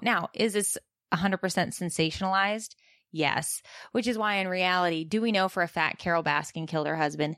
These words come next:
No. But they definitely made some arguments in this docuseries, like,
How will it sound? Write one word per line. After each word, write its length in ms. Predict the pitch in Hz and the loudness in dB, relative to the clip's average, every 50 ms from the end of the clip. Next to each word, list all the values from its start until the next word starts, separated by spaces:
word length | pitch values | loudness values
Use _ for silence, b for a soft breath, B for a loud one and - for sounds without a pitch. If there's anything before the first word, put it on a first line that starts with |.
| _ _ | _ _
No. 600 | - 156 160 160 151 123 - - 117 139 165 - B B B B B B B B B | -4 -2 0 2 2 2 2 0 -2 -2 -4 -6 B B B B B B B B B
But 340 | - 180 190 180 165 160 - | -2 0 2 2 2 2 2
they 120 | 190 185 185 | 2 2 4
definitely 480 | 196 190 196 - 220 202 131 185 190 | 4 2 2 2 0 0 2 2 0
made 260 | 185 180 170 170 170 - | 2 4 2 2 2 2
some 100 | - 185 - | 0 0 2
arguments 540 | - 170 185 185 185 170 160 156 160 - | 2 2 2 2 0 0 0 -2 -2 -4
in 80 | 180 175 | -4 -2
this 140 | 165 156 - | -2 -2 0
docuseries, 880 | - 165 165 165 - 180 170 - - 170 160 156 156 156 156 151 - | 2 2 2 2 0 -2 -4 -2 0 0 0 2 0 0 -2 -2 0
like, 340 | 170 156 151 151 151 - - | 2 2 2 2 0 -2 -10